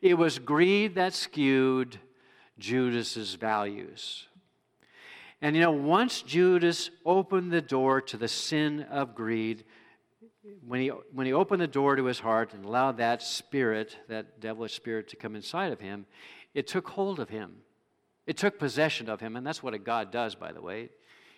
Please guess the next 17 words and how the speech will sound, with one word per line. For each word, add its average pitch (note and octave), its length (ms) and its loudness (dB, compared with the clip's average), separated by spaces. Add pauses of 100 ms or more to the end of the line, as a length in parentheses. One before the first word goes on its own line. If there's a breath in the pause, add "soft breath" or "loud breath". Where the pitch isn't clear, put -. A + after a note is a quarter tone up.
(180 soft breath)
You A2 160 -12
know, G#2+ 300 -10 (480 soft breath)
it A2+ 100 -16
takes D3 240 -6
possession C3 600 -6
of G#2 120 -12
you F2+ 300 -10 (320)
so C#3 160 -6
that A#2+ 100 -4
it C3 100 -4
becomes C#3 280 -6
the A#2+ 80 -12
most C3 180 -4
important C#3+ 340 -10
thing D3+ 120 -6
in D3+ 100 -8
life. F3 260 -8